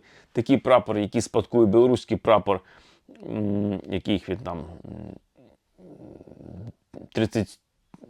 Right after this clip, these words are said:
тридцять сьомого року, та, десь так, перед тридцять сьомим роком у них просто червоний прапор з написом Б С С Р. Е, тобто Лукашенко,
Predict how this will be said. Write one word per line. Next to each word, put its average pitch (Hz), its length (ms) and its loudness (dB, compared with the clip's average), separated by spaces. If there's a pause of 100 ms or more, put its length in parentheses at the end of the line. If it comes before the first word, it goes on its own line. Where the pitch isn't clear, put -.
тридцять 117 280 -2
сьомого 117 400 6
року, 120 340 2 (420)
та, 123 300 4
десь 117 180 -6
так, 101 200 -4 (220)
перед 117 240 4
тридцять 110 240 -4
сьомим 110 220 0
роком 104 240 -2
у 101 40 -4
них 92 80 -8
просто 123 300 -2
червоний 113 480 -2 (440)
прапор 113 360 2
з 98 60 -6
написом 104 520 -4
Б 104 340 -2
С 104 160 -6
С - 140 -8
Р. 101 180 -2 (720)
Е, 113 220 0 (420)
тобто 170 400 6
Лукашенко, 170 720 2